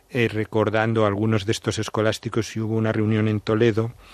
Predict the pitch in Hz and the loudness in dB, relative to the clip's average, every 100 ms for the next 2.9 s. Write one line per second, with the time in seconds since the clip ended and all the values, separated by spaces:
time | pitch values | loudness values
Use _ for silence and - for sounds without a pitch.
0 | - - - _ _ _ _ - 107 - | -20 -20 -20 _ _ _ _ -4 -4 -4
1 | - 117 107 107 107 104 104 - 101 107 | -6 -4 0 0 0 0 0 0 -2 -2
2 | 101 110 113 - 95 - 110 107 | 0 0 0 -2 -4 -2 2 2